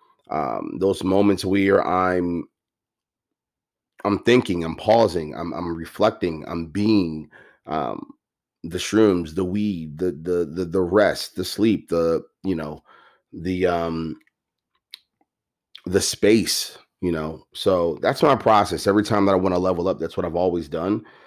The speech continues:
Um, and again, there are arguments that could be made that I'm not, uh, that I need to get better, w-, even with my process of leveling, leveling up. Um,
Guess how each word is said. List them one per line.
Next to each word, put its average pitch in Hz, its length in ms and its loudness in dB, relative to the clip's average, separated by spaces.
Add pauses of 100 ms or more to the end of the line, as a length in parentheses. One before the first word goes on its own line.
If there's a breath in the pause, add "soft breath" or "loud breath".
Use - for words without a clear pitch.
(220 soft breath)
Um, 73 480 -4 (1400)
and 110 180 4
again, 127 400 6
there 117 140 8
are 120 140 4
arguments 127 400 4
that 117 180 4
could 131 160 2
be 120 140 0
made 117 400 2
that 98 120 2
I'm 101 120 0
not, 101 260 -2 (100)
uh, - 180 -8
that 92 200 -4
I 92 80 0
need 110 240 -2
to 139 80 -2
get 95 180 -2
better, 87 360 -2 (100)
w-, 101 200 -4
even 135 280 4
with 127 180 4
my 110 120 0
process - 500 -6
of 76 80 -6
leveling, 69 460 -10
leveling 71 480 -10
up. - 120 -16 (600)
Um, 73 500 -2